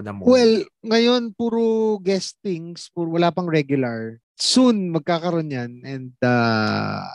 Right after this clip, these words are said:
Speaker 2: isa ka sa unang makakaalam pagka may bagong, ah, show. Sabihin ko sa'yo kaagad.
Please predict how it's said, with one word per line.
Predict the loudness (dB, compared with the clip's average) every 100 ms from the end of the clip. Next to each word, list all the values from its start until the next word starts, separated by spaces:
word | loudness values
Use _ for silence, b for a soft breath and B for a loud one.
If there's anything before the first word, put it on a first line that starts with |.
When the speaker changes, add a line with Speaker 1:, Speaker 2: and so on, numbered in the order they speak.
| -2
Speaker 2:
isa | 2 4
ka | 4
sa | 2
unang | 4 2
makakaalam | 2 0 0 -2 -2 -2 -4 -10 _ _ _ _ _ _ -14
pagka | -6 -6
may | -2 -4
bagong, | -2 -4 -4 -8 -8
ah, | -8 -6 -6 -6 -8
show. | -6 -6 -6 -8
Sabihin | -10 -6 0 2 2
ko | 2
sa'yo | 2 0
kaagad. | 0 -4 -4 -10